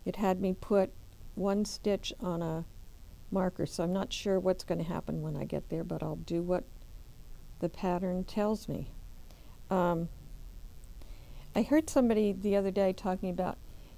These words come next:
you have to have a little bit of blind faith when you read a pattern. Um, and if you know it's a pattern that a lot of people have done,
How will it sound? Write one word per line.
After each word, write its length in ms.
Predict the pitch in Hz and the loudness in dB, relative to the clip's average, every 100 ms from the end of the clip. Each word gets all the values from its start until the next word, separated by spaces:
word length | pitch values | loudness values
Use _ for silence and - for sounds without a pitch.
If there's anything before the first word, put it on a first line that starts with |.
| - | -2
you 80 | 196 | -2
have 280 | - 311 349 | 0 -4 -2
to 80 | 330 | -2
have 260 | 302 277 254 | 2 2 2
a 40 | |
little 260 | 214 220 208 | 2 2 2
bit 180 | 202 | 4
of 140 | 185 170 | 2 2
blind 360 | 170 175 170 | 0 0 -2
faith 360 | 170 170 135 - | -2 -2 -2 -4
when 160 | 185 156 | -4 -4
you 80 | 147 | -2
read 240 | 151 147 | -2 -4
a 60 | 151 | -4
pattern. 520 | - 139 - - - - - - - - - | -6 -8 -8 -10 -10 -12 -14 -14 -14 -14 -4
Um, 220 | 180 170 - | -2 -2 0
and 120 | 180 | -2
if 160 | 175 | 0
you 60 | 190 | -2
know 220 | 190 254 | 2 4
it's 140 | 302 - | 2 -2
a 60 | |
pattern 420 | - 247 226 214 | -2 0 2 0
that 120 | 190 165 | -2 -2
a 40 | |
lot 240 | 165 190 | 0 0
of 100 | 220 | 0
people 320 | 220 233 220 196 | -2 -4 -2 -2
have 220 | 196 175 | -2 -2
done, 300 | 165 147 | -4 -4